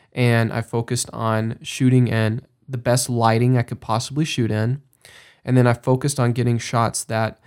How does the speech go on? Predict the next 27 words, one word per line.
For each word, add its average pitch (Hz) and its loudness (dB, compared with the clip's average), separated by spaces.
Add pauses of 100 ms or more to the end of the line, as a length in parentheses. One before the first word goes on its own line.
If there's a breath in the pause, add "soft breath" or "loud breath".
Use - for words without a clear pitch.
(300 soft breath)
went 131 2
with 123 0
the 117 -4
voiceover 113 -2
I 107 -4
wrote 110 -2
for 110 -4
my 107 -6
client. 117 -2 (500 soft breath)
And 131 2
the 127 4
final 151 2
product 156 2
was 113 -2 (460)
a 123 -2
really 135 4
well-written 127 2 (520)
project 117 0 (220)
with 117 -2
shots 135 0
that - -6
matched 117 -2 (140)
everything 127 -2
that 117 -6
we 117 -8
talked 123 0
about, 110 -6